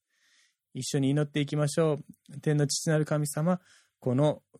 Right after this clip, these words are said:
今日の箇所感謝します。あなたにとどまること、あなたの愛のうちにとどまること、感謝します。私たちのうちにあなたの命、喜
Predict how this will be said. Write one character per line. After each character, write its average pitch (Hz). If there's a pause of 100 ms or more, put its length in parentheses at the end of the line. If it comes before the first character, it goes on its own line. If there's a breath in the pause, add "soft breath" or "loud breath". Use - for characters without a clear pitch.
今 147
日 131
の 123
箇 143
所 135
感 -
謝 156
し -
ま 143
す。 -
あ 120
な 123
た 120
に 117
と 127
ど 143
ま 175
る 160
こ 147
と、 - (280 loud breath)
あ 139
な 151
た 156
の 143
愛 175
の 156
う 151
ち 160
に 147
と 139
ど 143
ま 143
る 139
こ -
と、 - (680 loud breath)
感 123
謝 120
し 117
ま 147
す。 - (1700)
私 123
た 123
ち 127
の 113
う 117
ち 135
に 131
あ 117
な 123
た 123
の 120
命、 131
喜 120